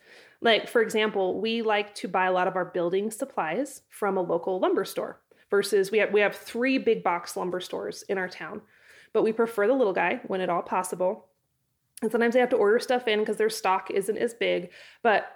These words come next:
Christian can call him up. He knows the guy, the guy knows him. He can do some research for him. He can look into catalogs and they can actually work on troubleshooting what exact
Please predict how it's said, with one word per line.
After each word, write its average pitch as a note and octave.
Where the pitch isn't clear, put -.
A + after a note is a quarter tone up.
Christian D#4+
can G#3
call C4
him B3
up. A#3
He G3
knows F3
the -
guy, D4
the A3+
guy F3+
knows F3
him. C4+
He A3
can G3
do F#3
some G3
research C#4+
for C4
him. A#3+
He G#3+
can G3
look F#3
into F3
catalogs B3+
and F3+
they G#3
can G#3
actually G3
work A3
on F#3+
troubleshooting A3
what G3+
exact F#3+